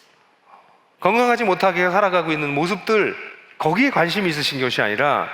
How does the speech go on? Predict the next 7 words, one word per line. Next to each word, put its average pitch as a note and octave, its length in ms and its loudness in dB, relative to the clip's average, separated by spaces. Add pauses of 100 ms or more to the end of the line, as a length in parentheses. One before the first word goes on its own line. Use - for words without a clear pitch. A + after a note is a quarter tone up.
(320)
오히려 F3+ 360 2
하나님께서 G3+ 580 0
택하신 G3 400 -2
하나님의 F#3 380 2
백성들이 D#3 800 0 (400)
어떻게 E3 360 0
살아가는가에 D#3 800 2